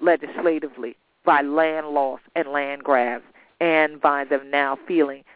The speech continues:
that they do not have a common cause to fight for, because now they're not Gullah Geechee. They're just something. They're just black. They're just American. They're whatever that is.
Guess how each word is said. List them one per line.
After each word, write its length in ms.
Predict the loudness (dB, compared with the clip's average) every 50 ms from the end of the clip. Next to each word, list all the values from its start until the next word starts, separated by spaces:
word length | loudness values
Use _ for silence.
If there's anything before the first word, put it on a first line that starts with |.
| _ 0
that 140 | 0 0 4 2
they 140 | 2 2 0 _
do 120 | -8 -8 -8
not 280 | -2 0 2 2 2 0
have 340 | 2 2 4 4 4 0 -2 -4
a 120 | -8 -8 -8 _ -10
common 460 | -10 -6 -4 -2 -2 -2 -4 -6 -8 -8 -10
cause 360 | -2 0 2 2 2 2 0 -2 -6
to 80 | -8 -8 0 0
fight 220 | 0 0 0 -4 -10 -4 2
for, 280 | 2 2 2 2 -4 -10 _ _ _ _ _ _ _ _ _ _ _ -2
because 300 | -2 -2 0 2 -2 -2 0 -2
now 240 | -2 0 0 0 -2
they're 200 | -2 -4 -4 -2
not 360 | 0 0 0 0 -2 -8 -14 _ _ -2
Gullah 220 | 2 4 4 4 2
Geechee. 420 | -2 -6 -6 -6 -8 -10 -10 -10 _ _ _ _ -4
They're 180 | -2 -2 -2
just 220 | -2 -2 -4 -4 -4 -2 2
something. 400 | 2 2 2 0 -6 -8 -8 -8 _ _ _ _ _ _ _ _ _ _ -8
They're 160 | -6 -6 -6
just 240 | -6 -6 -6 -6 -6 -10 _ _
black. 300 | 2 4 4 4 2 -2 _ -8
They're 180 | -8 -6 -6 -6
just 260 | -6 -8 -8 -8 -10 -14 _ _ _ -12
American. 500 | -8 -2 0 2 2 2 0 -2 -6 -2
They're 140 | 0 0 0
whatever 480 | 2 4 2 4 4 2 0 0 -2 -2
that 200 | 0 0 -2 -2
is. 240 | -2 -4 -4 -6